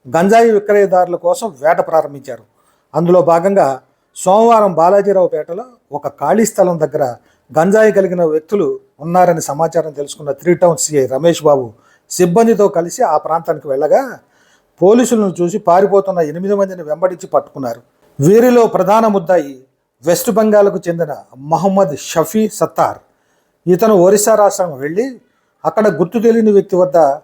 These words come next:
రెండు కేజీల గంజాయిని తెచ్చి చిన్న చిన్న పొట్లాలుగా కట్టి మిగతా వారితో కలిసి అమ్ముకునేందుకు సిద్ధమయ్యారు. ఈ విషయం తెలిసిన వెంటనే వెంబడించి పట్టుకోవడం జరిగిందని డీఎస్పీ రమేష్ విలేకరులకు తెలియజేశారు. ఈ సందర్భంగా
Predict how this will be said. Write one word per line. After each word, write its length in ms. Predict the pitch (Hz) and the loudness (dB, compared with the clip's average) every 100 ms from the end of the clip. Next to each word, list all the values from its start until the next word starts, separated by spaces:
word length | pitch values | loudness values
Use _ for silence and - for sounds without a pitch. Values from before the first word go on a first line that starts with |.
| _ - | _ -4
రెండు 240 | 175 196 | 0 2
కేజీల 340 | 170 180 170 165 | 2 0 2 0
గంజాయిని 480 | 151 175 196 190 | 0 0 0 0
తెచ్చి 500 | 156 143 - 156 131 127 _ _ _ - | -4 -12 -8 -8 -8 -10 _ _ _ -2
చిన్న 120 | 202 | 0
చిన్న 280 | 208 202 190 | 0 0 0
పొట్లాలుగా 520 | 165 170 185 180 165 | 0 0 2 4 2
కట్టి 440 | 143 143 262 269 - _ _ 131 | 2 -4 -4 -10 -12 _ _ -6
మిగతా 380 | 160 196 247 | -2 0 2
వారితో 380 | 233 214 202 180 | 4 2 0 -4
కలిసి 400 | - 170 190 247 | -4 -4 -6 -10
అమ్ముకునేందుకు 600 | 240 160 190 202 202 180 | -10 -6 -4 0 0 -2
సిద్ధమయ్యారు. 880 | 156 139 151 151 135 117 - _ - | -6 -6 -2 0 0 -6 -10 _ 0
ఈ 100 | 196 | 4
విషయం 360 | 240 240 269 269 | 4 4 4 4
తెలిసిన 320 | 233 233 220 | 2 2 0
వెంటనే 540 | 190 180 190 202 147 131 _ _ _ _ | 0 0 0 -2 -4 -8 _ _ _ _
వెంబడించి 460 | 139 175 202 214 208 | -4 0 2 2 2
పట్టుకోవడం 520 | - - - 190 180 | 0 -2 0 0 0
జరిగిందని 640 | 160 156 160 170 240 170 131 _ _ _ 117 | 0 0 -2 -2 -4 -8 -14 _ _ _ -4
డీఎస్పీ 560 | 147 185 185 175 156 | 2 2 2 0 0
రమేష్ 520 | 127 165 190 127 - - | 2 2 2 0 -8 -10
విలేకరులకు 480 | 143 170 170 170 170 | -2 0 2 0 -2
తెలియజేశారు. 540 | 151 143 123 - 101 _ _ _ _ 196 | -6 -6 -8 -10 -18 _ _ _ _ -2
ఈ 40 | |
సందర్భంగా 840 | 190 208 214 220 214 190 160 170 | 0 2 2 2 2 2 2 -2